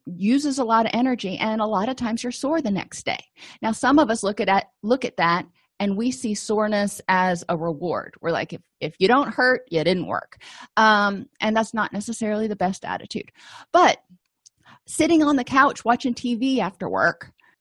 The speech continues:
is certainly a whole lot more rewarding after you've had a long, hard, any cases, than going to the gym for a lot of people.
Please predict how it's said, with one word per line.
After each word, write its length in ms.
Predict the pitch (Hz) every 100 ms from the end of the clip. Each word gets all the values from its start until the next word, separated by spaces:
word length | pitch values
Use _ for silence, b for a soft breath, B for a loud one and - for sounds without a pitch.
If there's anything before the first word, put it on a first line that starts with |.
| _ -
is 300 | 220 226 214
certainly 540 | - 247 262 269 220
a 80 | 190
whole 240 | 208 240
lot 180 | 240 -
more 180 | 214 208
rewarding 680 | 190 185 226 247 185 175 185
after 240 | 185 -
you've 140 | 196 214
had 180 | 180
a 40 | 175
long, 280 | 180 190 190
hard, 420 | 196 165 165 165 _ _ _ _
any 160 | 220 254
cases, 560 | 254 151 160 - 185 - B B -
than 280 | 214 202
going 320 | 196 190 185 180
to 120 | 196
the 80 | 165
gym 460 | 165 196 131 139 -
for 140 | - 170
a 60 |
lot 160 | 165 139
of 100 | -
people. 340 | 220 - -